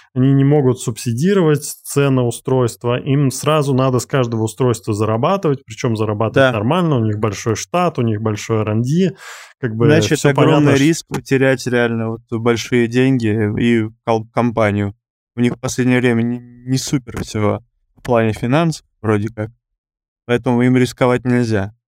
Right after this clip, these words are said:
Speaker 2: Ну, сам шлем интересный, вроде бы, я пощупал. Вот, э,
Speaker 1: А,
Speaker 2: в
Speaker 1: а вот,
Speaker 2: целом
Speaker 1: э, у тебя, у, у тебя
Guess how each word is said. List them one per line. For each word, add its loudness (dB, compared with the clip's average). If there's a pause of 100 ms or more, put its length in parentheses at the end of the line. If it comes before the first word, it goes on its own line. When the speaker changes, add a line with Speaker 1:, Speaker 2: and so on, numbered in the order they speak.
(240)
Speaker 2:
Ну, 0
сам 0
шлем 0
интересный, 0
вроде 0
бы, 0
я 2
пощупал. -4 (380)
Вот, 0 (100)
э, -2 (460)
Speaker 1:
А, 0
Speaker 2:
в -10
Speaker 1:
а -2
вот, 2
Speaker 2:
целом 4 (180)
Speaker 1:
э, -6
у 0
тебя, 0
у, -4
у -2
тебя 0